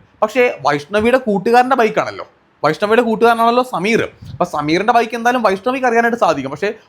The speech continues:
വൈഷ്ണവി പോലീസിനോട് പറഞ്ഞത്, "എനിക്കറിയില്ല, എനിക്ക് ഓർമ്മയില്ല, അല്ലെങ്കിൽ എനിക്ക് ഈ ബൈക്ക് കണ്ടിട്ടേ ഇല്ല" എന്നൊക്കെയാണ് പറഞ്ഞിരിക്കുന്നത്. അപ്പൊ വൈഷ്ണവി എന്തോ ഒരു കള്ളത്തരം പറയുന്ന പോലെ പോലീസിന് തോന്നുകയാണ്. മാത്രമല്ല, പോലീസ് ചോദ്യം ചെയ്യുന്ന സമയത്ത് വൈഷ്ണവി ഭയങ്കരമായിട്ട് ഭയപ്പെടുന്നുണ്ട്, എന്തിനോ ഒളിക്കാനായിട്ട് അവൾ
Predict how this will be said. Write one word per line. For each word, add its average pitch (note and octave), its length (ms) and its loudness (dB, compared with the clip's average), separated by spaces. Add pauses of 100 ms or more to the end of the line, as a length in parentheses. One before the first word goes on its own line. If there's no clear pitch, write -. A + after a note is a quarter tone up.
(120)
വൈഷ്ണവി A#3+ 420 -2
പോലീസിനോട് A#3 380 0
പറഞ്ഞത്, A#3 320 2
"എനിക്കറിയില്ല, A3 600 0 (120)
എനിക്ക് G#3 240 -6
ഓർമ്മയില്ല, G#3+ 500 -2
അല്ലെങ്കിൽ G3+ 260 -2 (340)
എനിക്ക് F#3+ 220 -4
ഈ G3 80 -2
ബൈക്ക് G3 320 0
കണ്ടിട്ടേ F#3 380 0
ഇല്ല" G#3 140 0
എന്നൊക്കെയാണ് G3+ 360 -2
പറഞ്ഞിരിക്കുന്നത്. F3+ 480 -2 (200)
അപ്പൊ D4+ 180 2
വൈഷ്ണവി C4+ 420 0
എന്തോ B3+ 140 0
ഒരു B3+ 140 -2
കള്ളത്തരം A3+ 520 0
പറയുന്ന G3+ 280 -2
പോലെ G3+ 200 0
പോലീസിന് F#3+ 380 -2 (120)
തോന്നുകയാണ്. C#3+ 480 -4 (240)
മാത്രമല്ല, G#3+ 340 4 (220)
പോലീസ് A#3 320 2 (100)
ചോദ്യം G3 240 2
ചെയ്യുന്ന A#3 240 -2
സമയത്ത് G#3 280 -4
വൈഷ്ണവി F#3+ 420 -2
ഭയങ്കരമായിട്ട് G3 640 0 (460)
ഭയപ്പെടുന്നുണ്ട്, G#3+ 600 2 (340)
എന്തിനോ A3+ 240 2 (140)
ഒളിക്കാനായിട്ട് G#3 520 2
അവൾ F#3+ 100 4